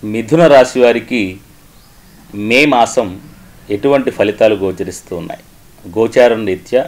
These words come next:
గ్రహస్థితుల రీత్యా ఎటువంటి ఫలితాలను మనం ఆధారం చేసుకొని చెప్పాలి అని ఒకసారి చూస్తే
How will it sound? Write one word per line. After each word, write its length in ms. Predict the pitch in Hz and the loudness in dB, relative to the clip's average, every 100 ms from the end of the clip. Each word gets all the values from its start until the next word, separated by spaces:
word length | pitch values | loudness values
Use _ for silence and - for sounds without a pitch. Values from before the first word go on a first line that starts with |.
| 110 95 | -6 -6
గ్రహస్థితుల 580 | 101 113 - 120 107 95 | -4 -4 -8 -8 -4 -4
రీత్యా 340 | 92 87 113 90 85 - _ _ _ _ _ - | -6 -4 0 0 0 -10 _ _ _ _ _ -16
ఎటువంటి 360 | 104 131 127 - | -2 -2 0 -2
ఫలితాలను 500 | 104 104 110 107 107 101 | -2 0 2 2 2 -4
మనం 160 | 92 82 - _ 92 | -6 -10 -16 _ -10
ఆధారం 340 | 90 98 98 90 | -6 -4 -4 -6
చేసుకొని 380 | 87 - 92 90 | -10 -10 -14 -10
చెప్పాలి 400 | 90 - 90 85 80 - - | -10 -6 -6 -6 -10 -20 -14
అని 120 | 95 85 | -12 -12
ఒకసారి 320 | - 92 87 - | -8 -6 -6 -10
చూస్తే 340 | 90 - 95 | -16 -8 -8